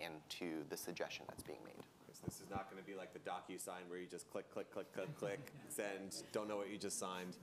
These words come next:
Speaker 1: That's correct.
Speaker 2: Okay, that's good. Uh, our other technology expert here is, uh, Jared Abrams,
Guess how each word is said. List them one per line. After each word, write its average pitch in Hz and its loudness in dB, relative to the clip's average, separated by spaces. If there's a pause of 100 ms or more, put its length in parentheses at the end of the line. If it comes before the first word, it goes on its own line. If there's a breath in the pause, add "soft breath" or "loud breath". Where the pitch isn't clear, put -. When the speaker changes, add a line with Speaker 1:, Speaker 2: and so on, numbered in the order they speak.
Speaker 1:
That's - -4
correct. 85 0
Speaker 2:
Okay, 80 4 (120)
that's 95 2
good. 78 2 (1900 loud breath)
Uh, 113 6
our 120 8
other 147 6
technology 113 4
expert 95 2
here 92 4
is, 85 4
uh, 80 0
Jared 101 6
Abrams, 104 4